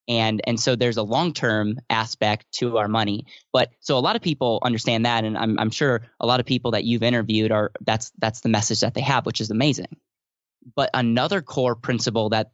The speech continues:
the wealthy and ba-, the banks and the, you know, people that really take advantage, especially during these times, understand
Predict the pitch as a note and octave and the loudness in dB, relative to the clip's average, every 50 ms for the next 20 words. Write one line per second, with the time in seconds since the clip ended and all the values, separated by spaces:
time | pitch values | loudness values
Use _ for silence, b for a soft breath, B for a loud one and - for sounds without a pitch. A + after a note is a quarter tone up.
0 | - - A#2 G#2+ A2 A2+ A2+ A#2 A#2 - A#2+ A#2 A2+ A#2 A2+ G#2+ G2+ G2+ - - | -10 -6 -4 0 2 2 2 0 0 0 0 0 2 2 2 2 0 -2 -6 -6
1 | C3 - A2+ A2+ - - A2 - G2+ - B2 B2 C3 C3 B2+ B2 - - A2+ G#2 | -4 -2 -2 0 -2 -4 -8 -8 -4 -2 0 2 2 2 0 0 -2 -2 -2 0
2 | G#2+ G#2+ A2 A2+ - - - A2+ A2+ A#2 A2 G#2+ G#2+ - - C#3 C3+ C#3+ B2 A2+ | 2 2 2 0 0 -2 -2 0 2 2 2 2 0 0 0 0 2 2 0 0
3 | G2+ - A2+ A#2+ C3+ D#3 E3 D#3+ D3+ C#3 B2+ - - C3+ - C3 G#2 A2+ A#2 A#2+ | 0 -2 -4 -2 0 2 2 2 2 0 0 -2 -2 -2 -2 0 0 2 2 2
4 | A#2+ A#2 A2+ A#2 - - A#2+ A#2 - - B2 A#2 A2+ A2+ A2 A2 A2 A2 - - | 2 2 0 -2 -2 0 0 0 0 0 0 0 2 2 2 2 0 0 0 0
5 | C3+ C3 B2 A2+ A2 G#2+ G#2+ - A#2 A2 A2 - - A#2 A2 A2 G#2+ G#2+ G#2+ | 0 2 2 2 2 0 0 0 -2 -2 -2 0 0 2 2 2 2 0 -2